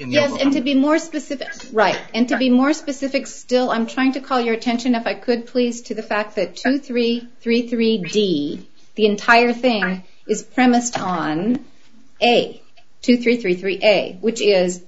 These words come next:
Speaker 2: any national of the United States injured in his or her person, property, or business. Right?
Speaker 1: Okay.
Speaker 2: So we're talking about, this goes back to Judge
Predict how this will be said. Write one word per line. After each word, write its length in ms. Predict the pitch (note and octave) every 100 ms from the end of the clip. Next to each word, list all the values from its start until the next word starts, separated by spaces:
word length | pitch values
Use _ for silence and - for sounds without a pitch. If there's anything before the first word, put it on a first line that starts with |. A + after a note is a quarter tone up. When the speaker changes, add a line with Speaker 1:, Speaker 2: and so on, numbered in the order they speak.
| -
Speaker 2:
any 240 | G#3+ B3+
national 460 | B3+ G3 F#3 F#3 G3
of 80 | E3+
the 60 |
United 380 | F3+ F#3 F3 F3
States 320 | - F#3 F3+ -
injured 320 | A3 A3+ -
in 260 | - A3 G3+
his 500 | - - F#3+ F3+ -
or 160 | G3+ F#3+
her 360 | F#3 D#3+ D#3 -
person, 480 | A#3 A3+ C4 B3 A#3+
property, 480 | F#3 F3+ G3+ F3+ F3+
or 120 | E3+
business. 760 | - E3 E3 - - - - - - - - - - -
Right? 260 | G3 A3
Speaker 1:
Okay. 200 | - A#2+ A#2+ - -
Speaker 2:
So 160 | A#3+
we're 100 | B3+
talking 380 | B3+ D#4+ D#4+ D#4
about, 400 | A#3 G#3+ G#3 G3+
this 160 | A#3 A#3
goes 160 | C4
back 160 | B3 A#3+
to 80 | A3+
Judge 240 | A#3